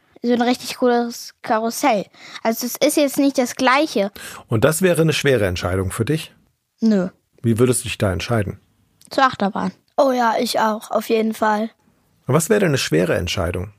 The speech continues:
Speaker 2: für dich?
Speaker 1: Zum Beispiel, wenn jemand sich fragt, wen magst du mehr, Mama oder Papa?
Speaker 2: Oh, das ist so eine doofe Frage, oder?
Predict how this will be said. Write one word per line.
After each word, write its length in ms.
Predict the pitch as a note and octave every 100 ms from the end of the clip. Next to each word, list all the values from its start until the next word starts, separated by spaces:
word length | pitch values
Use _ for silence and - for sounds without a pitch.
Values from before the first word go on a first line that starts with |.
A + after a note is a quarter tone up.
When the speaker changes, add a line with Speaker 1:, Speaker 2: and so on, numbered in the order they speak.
| _
Speaker 2:
für 160 | -
dich? 320 | A2 G2+ - - _ _ _ _
Speaker 1:
Zum 180 | -
Beispiel, 200 | A3+ A#3+
wenn 240 | A#3 A#3+ B3
jemand 340 | A#3 A3+ A#3
sich 180 | A#3 A3+
fragt, 420 | - A3 A3 -
wen 220 | A3 A#3 A#3+
magst 340 | A#3+ A#3 -
du 60 | B3
mehr, 260 | A#3+ C4+
Mama 380 | C#4 B3 B3 A#3+
oder 240 | B3+ A#3+
Papa? 420 | A#3+ C#4 C4 G#3 A3 _ _ _ _ _ _ _
Speaker 2:
Oh, 180 | A#2 D2+ - - - -
das 280 | D2+ -
ist 120 | F#2+ E2+
so 100 | G2+
eine 140 | F#2+
doofe 300 | F2 F#2 F2
Frage, 420 | - F2+ D2 D#2
oder? 300 | - E2 F2+